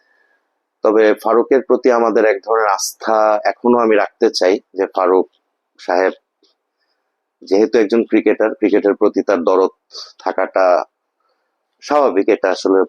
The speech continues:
প্রশ্নের কিছু নাই। তিনি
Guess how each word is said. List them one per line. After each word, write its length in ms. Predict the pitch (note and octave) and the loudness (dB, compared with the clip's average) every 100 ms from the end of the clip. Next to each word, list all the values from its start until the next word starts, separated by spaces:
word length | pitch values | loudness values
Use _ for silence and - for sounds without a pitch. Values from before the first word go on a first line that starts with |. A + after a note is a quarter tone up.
| _ - | _ -6
প্রশ্নের 360 | G#2+ - G2+ | -6 -2 -2
কিছু 280 | - - G2+ | -2 -4 -2
নাই। 200 | F2+ E2+ - _ _ _ _ _ _ _ _ _ | 0 -2 -8 _ _ _ _ _ _ _ _ _
তিনি 440 | G#2 G#2 G#2 G2+ | -2 2 2 2